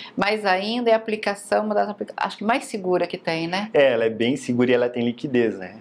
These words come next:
Speaker 1: Tem
Speaker 2: Tem
Speaker 1: liquidez,
Speaker 2: liquidez, não, não
Speaker 1: exatamente.
Speaker 2: trava,
Speaker 1: Você não
Speaker 2: né?
Speaker 1: deixa lá, esquece
Speaker 2: É,
Speaker 1: o dinheiro,
Speaker 2: é,
Speaker 1: não.
Speaker 2: é.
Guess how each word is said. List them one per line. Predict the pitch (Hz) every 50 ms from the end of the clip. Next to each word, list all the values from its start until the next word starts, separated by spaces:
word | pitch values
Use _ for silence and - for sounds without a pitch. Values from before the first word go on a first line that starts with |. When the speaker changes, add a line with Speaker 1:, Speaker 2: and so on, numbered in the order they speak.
| - -
Speaker 1:
Tem | 202 175
Speaker 2:
Tem | 151 139 -
Speaker 1:
liquidez, | 156 123
Speaker 2:
liquidez, | 233 233 247 269 311 -
não, | -
não | - 233 220
Speaker 1:
exatamente. | - 226 220 233 226 262 254 247
Speaker 2:
trava, | 113 113 113 117
Speaker 1:
Você | 117 -
não | - -
Speaker 2:
né? | -
Speaker 1:
deixa | - 466 - - 208
lá, | 196 185
esquece | 185 180 - - 175 175 117 113 113
Speaker 2:
É, |
Speaker 1:
o |
dinheiro, | - - 165 160 156 156 151 147 - -
Speaker 2:
é, |
Speaker 1:
não. | 226 254 233 226 247 285 - -
Speaker 2:
é. | - -